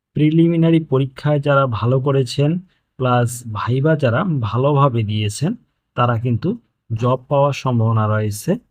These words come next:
প্রায় নাইনটি পার্সেন্ট। আরেকটি বিষয় যে এখানে প্রচুর পরিমাণে দুর্নীতি হয়েছে, এর জন্য কি চাকরি হবে না? আসলে এফডব্লিউবিতে যদিও দুর্নীতি হয়, সেটা কিন্তু সকল জেলা বা উপজেলা বা ইউনিয়নে কিন্তু হয়নি। এটা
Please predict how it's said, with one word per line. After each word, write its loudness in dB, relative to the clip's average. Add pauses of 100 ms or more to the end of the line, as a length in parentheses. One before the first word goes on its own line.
(840)
প্রায় -4 (220)
নাইনটি 2
পার্সেন্ট। -4 (260)
আরেকটি -2
বিষয় -2
যে -2
এখানে 0 (220)
প্রচুর 4
পরিমাণে 4
দুর্নীতি 0
হয়েছে, 2 (360)
এর 2
জন্য 4
কি -2
চাকরি -2
হবে 6
না? 0 (300)
আসলে -2
এফডব্লিউবিতে 0 (280)
যদিও 6
দুর্নীতি 2
হয়, 0
সেটা -2
কিন্তু -2
সকল 0
জেলা 2
বা 2
উপজেলা -2
বা 0
ইউনিয়নে 2
কিন্তু -4 (200)
হয়নি। 2 (340)
এটা -8